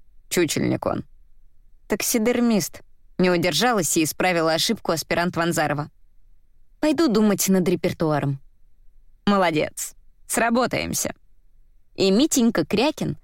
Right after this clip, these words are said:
протянул жилистую лапку, загребавшую миллионы.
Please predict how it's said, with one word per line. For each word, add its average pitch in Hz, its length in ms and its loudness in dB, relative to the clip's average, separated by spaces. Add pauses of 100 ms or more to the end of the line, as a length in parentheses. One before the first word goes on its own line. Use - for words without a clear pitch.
(240)
протянул 226 580 2
жилистую 202 680 2
лапку, 151 420 -2 (140)
загребавшую 151 760 0
миллионы. 139 480 0